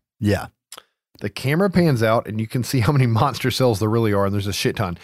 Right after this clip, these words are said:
Speaker 2: And it has all of the four main monsters from Left four Dead.
Speaker 1: Yep.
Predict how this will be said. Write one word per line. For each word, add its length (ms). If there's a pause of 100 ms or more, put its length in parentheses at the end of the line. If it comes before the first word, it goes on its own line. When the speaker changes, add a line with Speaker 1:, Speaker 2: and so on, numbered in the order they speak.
(220)
Speaker 2:
And 100
it 60
has 220
all 300
of 80
the 100
four 320
main 320
monsters 580
from 200
Left 200
four 100
Dead. 260 (160)
Speaker 1:
Yep. 180